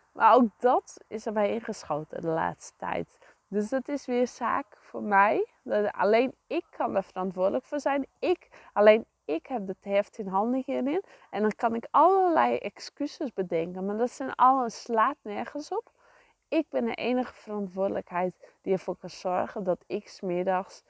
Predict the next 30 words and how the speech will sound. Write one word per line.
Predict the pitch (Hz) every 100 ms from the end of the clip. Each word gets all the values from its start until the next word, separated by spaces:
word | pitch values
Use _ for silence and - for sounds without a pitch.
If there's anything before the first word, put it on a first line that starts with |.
| _ _
de | 185 -
tijd | 180 185
voor | - -
mezelf | 165 - 175 170
heb. | - -
Dus | 208 220
ik | - 226
heb | 277 247
hem | 247
vandaag | - 226 208 269
weer | - 233
genomen. | - 190 202 294 415 - _ _ _ _ _ -
En, | 196 190 190
eh, | 180 175 180
dit | 180 262
is | 320 -
een | 302 262
mooie | 247 254 254
stap | - - 262 320 - 214
die | 220 254
ik |
gezet | - - 240 - -
heb. | 294 311 _ _ _ _ _ _ _ _ _ _ _ _ _ _ _ _ _
En | - 202
die | 196
bouwen | 185 185 185
we | 175
door. | 180 202 202 - _ _ _ _ _ _ _ _ _ _ _ _ _ _ _ _
De | 196 196
reis, | 208 185 - 339 - - -